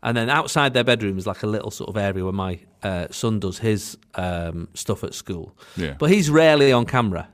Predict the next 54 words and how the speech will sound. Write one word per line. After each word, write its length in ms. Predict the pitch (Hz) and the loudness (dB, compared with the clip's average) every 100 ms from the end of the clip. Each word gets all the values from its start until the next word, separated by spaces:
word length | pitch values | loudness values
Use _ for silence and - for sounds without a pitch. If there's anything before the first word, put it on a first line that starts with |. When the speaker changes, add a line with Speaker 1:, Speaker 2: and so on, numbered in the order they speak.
| _ | _
Speaker 1:
It's 100 | 113 | -10
sort 160 | - 110 | -2 -2
of 80 | 107 | 0
they, 160 | 110 | -2
the 140 | - 113 | -2 -2
teacher 300 | 160 151 - | -2 -2 -4
comes 260 | 127 110 | -2 0
in, 180 | 110 104 | 0 0
she 140 | - 110 | -2 -6
says, 220 | 104 113 | -6 0
"Right, 180 | 131 156 | 0 2
this 120 | 180 | 0
is 40 | |
what 100 | 185 | 0
you're 80 | 131 | 0
gonna 100 | 120 | 2
do 100 | 113 | 0
today," 340 | 104 110 107 98 - - | 0 0 0 0 -10 -6
and 140 | 131 | -2
then 100 | 127 | 0
it's, 260 | 113 - - _ _ _ | -2 -6 -18 _ _ _
"Do 100 | 160 | 4
it 80 | 117 | 4
in 100 | 110 | 2
your 120 | 101 | -2
own 100 | 95 | -4
time," 280 | - 95 90 | -6 -6 -6
sort 140 | - | -10
of 60 | - | -4
thing. 80 | - | -2
Speaker 2:
Yeah. 40 | |
Speaker 1:
He's 100 | 123 | 0
eight, 400 | 101 85 - - 123 | -2 -2 -12 -10 -6
you 100 | 101 | -4
know, 80 | 90 | -4
Speaker 2:
Yeah. 80 | |
Speaker 1:
so 100 | 80 | -6
the 100 | 98 | -6
rules 260 | 98 92 - | -8 -10 -12
are 60 | 87 | -12
sort 200 | 87 87 | -12 -8
of 80 | |
a 40 | 92 | -10
bit 100 | - | -10
l-, 120 | 87 - | -14 -4
m-, 160 | 101 - | -4 0
bit 140 | 92 | 0
more 160 | 113 98 | 2 0
lax, 320 | 85 - - | -4 -10 -8
aren't 180 | 90 - | -8 -10
they? 120 | - _ - - | -18 _ -16 -6
Speaker 2:
Yeah. 160 | 82 - - | -6 -6 -4
Speaker 1:
And, 420 | 123 127 123 113 131 | 0 0 -2 0 0
um, 420 | 123 120 113 | 2 -2 -4